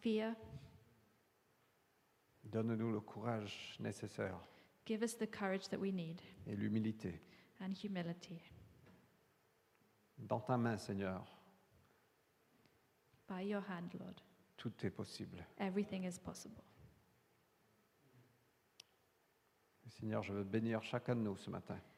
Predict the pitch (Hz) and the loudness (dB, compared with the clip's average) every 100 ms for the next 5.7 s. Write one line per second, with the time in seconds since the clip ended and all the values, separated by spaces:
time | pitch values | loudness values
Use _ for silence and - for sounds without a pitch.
0 | - 190 196 196 196 202 196 214 220 - | -8 -4 0 2 4 4 2 0 0 0
1 | 247 240 - 214 214 220 196 190 214 - | 0 0 -2 -2 2 2 4 2 2 2
2 | 180 180 226 - - - - - - - | 2 4 0 -2 -10 -12 -14 -16 -20 -20
3 | _ _ _ _ _ _ _ _ _ _ | _ _ _ _ _ _ _ _ _ _
4 | _ _ _ _ _ _ 131 101 95 90 | _ _ _ _ _ _ -10 -4 -4 -2
5 | 98 95 - 92 - - - | -2 -2 -4 -8 -10 -16 -18